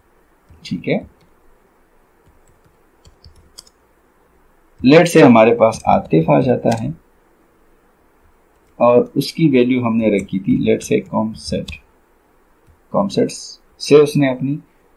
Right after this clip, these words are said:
graduation की, इसको भी हमने insert किया। तो यहाँ पर आप देख रहे हैं error,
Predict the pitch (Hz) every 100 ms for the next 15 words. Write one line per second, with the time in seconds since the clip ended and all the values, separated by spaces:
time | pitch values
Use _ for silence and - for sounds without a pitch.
0 | _ 107 110 120 123 127 127 131 165 165
1 | _ _ _ _ _ _ _ _ _ _
2 | - - 139 139 147 151 139 131 139 143
3 | 143 135 143 160 - - _ _ _ _
4 | _ _ _ - 120 123 170 170 165 139
5 | 113 101 139 160 - - 135 143 147